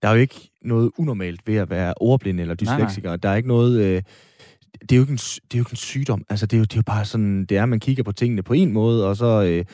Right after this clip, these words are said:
Speaker 1: lige så vel som, øh, jeg ikke kan kende forskel på, øh, på rød og grøn. Altså,
Speaker 2: Mm.
Speaker 1: det er fedt, der bliver, øh, aftabuiseret og sådan noget her. Det er
Speaker 2: Og dem,
Speaker 1: fedt,
Speaker 2: jeg
Speaker 1: at
Speaker 2: kender, det er jo, man lærer jo bare faktisk at læse på en lidt anden måde.
Speaker 1: Nemlig.
Speaker 2: Det kan bare være svært at,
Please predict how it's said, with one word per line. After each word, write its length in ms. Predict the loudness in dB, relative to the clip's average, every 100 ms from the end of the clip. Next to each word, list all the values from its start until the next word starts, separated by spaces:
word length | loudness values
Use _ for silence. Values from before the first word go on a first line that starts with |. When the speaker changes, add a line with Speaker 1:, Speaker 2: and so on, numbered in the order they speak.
| -20 -8
Speaker 1:
lige 80 | -2
så 60 | 0
vel 200 | 2 0
som, 200 | -2 -2
øh, 160 | 0 2
jeg 120 | 0
ikke 100 | -2
kan 80 | -4
kende 160 | -4
forskel 340 | 0 -2 -2 -6
på, 260 | -2 0
øh, 220 | 0 -2
på 140 | -2 0
rød 160 | 2 2
og 80 |
grøn. 240 | 0 -2 -2
Altså, 260 | -6 -6 -6 -8 -20 -14
Speaker 2:
Mm. 60 | -14 -14 _
Speaker 1:
det 60 | -2
er 40 |
fedt, 240 | 2 0 -2 -6
der 100 | -4
bliver, 300 | 0 0 0
øh, 200 | -2 -4
aftabuiseret 640 | -2 -2 -2 -6 -6 -2 -4
og 60 |
sådan 100 | -2
noget 180 | 0 2
her. 100 | 2
Det 100 | 0
er 40 | 0
Speaker 2:
Og 100 | 2
dem, 80 | 2
Speaker 1:
fedt, 80 |
Speaker 2:
jeg 120 | 4 0
Speaker 1:
at 80 |
Speaker 2:
kender, 240 | 0 0 0
det 140 | -2
er 40 | -2
jo, 60 |
man 180 | 0 -2
lærer 220 | 0 0 -2
jo 80 |
bare 280 | -2 -4 -4
faktisk 180 | -6 -6
at 80 | -4
læse 240 | -2 -2
på 120 | -2
en 100 | -2
lidt 160 | -2 -4
anden 220 | -2 0
måde. 260 | 2 4 4
Speaker 1:
Nemlig. 300 | 4 2 -2 -2
Speaker 2:
Det 80 |
kan 120 | -4 -2
bare 220 | -2 0
være 160 | -2
svært 540 | -4 -6 -2 -2 -2 -6
at, 160 | -10